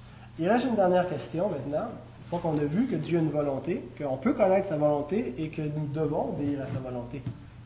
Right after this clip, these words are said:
comment connaître la volonté de Dieu ?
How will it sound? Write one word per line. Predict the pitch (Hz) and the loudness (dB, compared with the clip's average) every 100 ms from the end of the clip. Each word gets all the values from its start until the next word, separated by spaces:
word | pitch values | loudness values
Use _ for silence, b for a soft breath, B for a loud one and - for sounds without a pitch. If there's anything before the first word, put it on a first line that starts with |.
| - | -2
comment | - 208 196 - - - - - - - | 4 6 6 2 -6 -14 -18 -18 -14 -2
connaître | 151 147 135 123 - - - | 0 2 -2 -4 -10 -18 -10
la | 131 | -8
volonté | 131 135 123 123 | -4 -4 -6 -8
de | 120 | -10
Dieu ? | 117 | -10